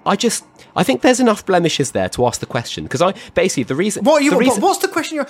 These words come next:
Speaker 2: so hang
Speaker 1: So
Speaker 2: on,
Speaker 1: I,
Speaker 2: four,
Speaker 1: I, I,
Speaker 2: four
Speaker 1: so, so,
Speaker 2: domestic
Speaker 1: okay, hold on.
Speaker 2: titles and a really average Italian team he took to the semis, I think. So what's the question?
Speaker 1: So, so my, okay. So my question
Speaker 2: What's the
Speaker 1: is, do you
Speaker 2: statement?
Speaker 1: think he's a top three coach in the world?
Speaker 2: Yes.
Speaker 1: I don't.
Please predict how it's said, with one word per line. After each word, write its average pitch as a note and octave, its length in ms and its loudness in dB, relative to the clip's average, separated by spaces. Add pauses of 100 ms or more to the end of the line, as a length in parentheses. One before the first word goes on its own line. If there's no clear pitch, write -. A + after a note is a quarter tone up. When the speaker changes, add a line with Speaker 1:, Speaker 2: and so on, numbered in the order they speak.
(120)
Speaker 2:
so A3+ 120 2
hang B3+ 160 0
Speaker 1:
So F#3+ 60 2
Speaker 2:
on, D#3 60 0
Speaker 1:
I, A#3+ 140 4
Speaker 2:
four, D#4 240 2
Speaker 1:
I, B3 200 2
I, C4 140 2
Speaker 2:
four C#4 220 2
Speaker 1:
so, C4 140 4
so, - 80 0
Speaker 2:
domestic A3 400 0
Speaker 1:
okay, D#3+ 200 0
hold E3 180 2
on. G#2+ 80 -2
Speaker 2:
titles - 100 -10 (280)
and F3 160 2
a F3+ 80 2
really A3+ 440 2 (200)
average F#3 300 2
Italian E3 420 0
team A#2 240 -8
he A#2+ 80 -6
took - 180 -12
to - 60 -20
the C3+ 80 -12
semis, A#2+ 340 -6
I F#2+ 60 -16
think. G#2+ 160 -16
So B2+ 160 -6
what's A3+ 240 0
the - 60 -8
question? E3+ 340 0
Speaker 1:
So, - 60 -6
so D3 200 2
my, E3 340 2
okay. D#2+ 300 -6 (220)
So C3+ 280 2
my F3 200 2
question F#3 320 2
Speaker 2:
What's A2+ 60 2
the - 20 4
Speaker 1:
is, - 80 2
do D3+ 100 0
you C3+ 40 2 (180)
Speaker 2:
statement? - 60 -2
Speaker 1:
think E3+ 180 -6
he's G#2 180 -6
a F#2+ 60 -6
top - 240 -10
three G#2 180 -6
coach F#2+ 260 -8
in F#2 60 -8
the F2 60 -8
world? D#2+ 320 -8 (1300)
Speaker 2:
Yes. B2 220 -2
Speaker 1:
I B2 120 4
don't. F2 280 -4